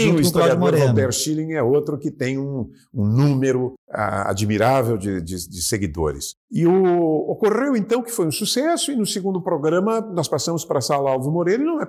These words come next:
Speaker 2: é, hoje é impossível, mesmo quando chove muito, choveu muito, algumas noites são muito, são tenebrosas, mas realmente não cabe numa sala comum, temos que fazer na, na sala, nesse teatrinho, que é a sala Álvaro Moreira, e que é mais acolhedora mesmo que o Renascença, é mais intimista.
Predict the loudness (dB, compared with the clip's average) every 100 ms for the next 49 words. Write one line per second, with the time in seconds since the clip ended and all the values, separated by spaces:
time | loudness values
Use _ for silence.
0 | -2 0 0 0 -2 -4 -2 -2 -2 -2
1 | -4 -6 -4 -4 -4 -2 -4 -4 -6 -10
2 | _ _ _ -4 0 2 2 2 2 2
3 | 0 -2 -2 -4 -2 -4 -4 -6 -6 -10
4 | _ -10 -6 -4 -2 0 0 0 -2 -4
5 | -16 _ _ -2 0 2 2 0 0 0
6 | 0 -2 -2 -2 -2 -2 -2 -2 -2 -2
7 | -6 -6 -6 -4 -4 -6 -8 -10 _ -6
8 | -4 0 0 0 0 -4 -4 -6 -6 -2
9 | 0 2 2 2 0 -6 -10 _ _ -2
10 | 0 0 0 2 0 0 0 2 2 0
11 | -2 -2 0 0 2 4 4 2 2 2
12 | 0 -2 -4 -4 -4 -4 -4 -4 -4 -2
13 | 0 -2 -2 -2 0 0 -2 -2 -4